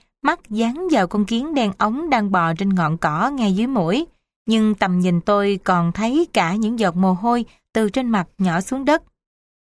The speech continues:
"Pat à, con chỉ cần nói là sẽ về ở với mẹ. Mẹ sẽ nấu cho con ăn, và con có thể đi thăm các bạn cũ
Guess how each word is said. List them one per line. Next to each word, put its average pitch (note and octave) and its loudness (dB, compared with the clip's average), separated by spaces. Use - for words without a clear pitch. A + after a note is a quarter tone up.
"Pat C#4+ 0
à, F#3+ 2
con G#3+ 2
chỉ G#3 -2
cần F#3+ 2
nói B3+ 2
là F3 2
sẽ F3 0
về F3+ 0
ở F3 -2
với B3+ 0
mẹ. F3+ 0
Mẹ F#3+ 2
sẽ G3+ -2
nấu A3 2
cho B3 0
con G#3 0
ăn, G#3 0
và F#3 2
con A3 -2
có C#4 0
thể G3+ -2
đi A3+ 0
thăm G#3 0
các - -4
bạn E3 -2
cũ G3 0